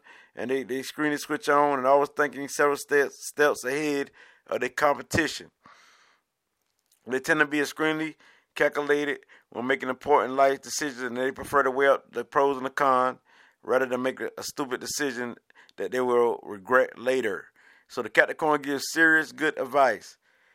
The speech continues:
So the Capricorn is constantly finding themselves, uh, giving advice to friends and loved ones,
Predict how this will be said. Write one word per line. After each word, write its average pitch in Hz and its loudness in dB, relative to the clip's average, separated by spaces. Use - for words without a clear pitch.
So - -18
the 110 -14
Capricorn 151 0
is 131 -6
constantly 156 0
finding 147 0
themselves, 139 -2
uh, 120 2
giving 143 0
advice 147 4
to 131 -12
friends 147 2
and 131 -2
loved 143 6
ones, 143 0